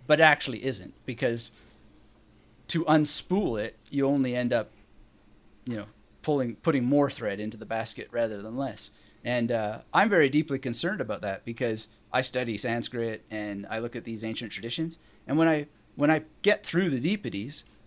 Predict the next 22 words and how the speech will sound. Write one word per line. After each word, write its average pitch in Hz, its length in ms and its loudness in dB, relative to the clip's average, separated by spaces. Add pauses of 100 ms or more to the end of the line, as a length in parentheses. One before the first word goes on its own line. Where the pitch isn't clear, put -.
so 117 160 -4
to 107 60 -4
speak, - 400 -6 (380)
what 185 160 8
I 160 80 8
find 156 400 6
is 120 140 -2
that 123 200 4
actually 135 380 0
they're, 151 180 4
like, 120 220 2 (640)
they're 196 120 4
more 131 260 2
atheist 156 560 0
than 147 160 2
anything 165 400 2
I've 156 120 -2
ever 151 160 -4
seen 165 220 -2
in 160 60 2
my 165 140 0
life. 196 260 -6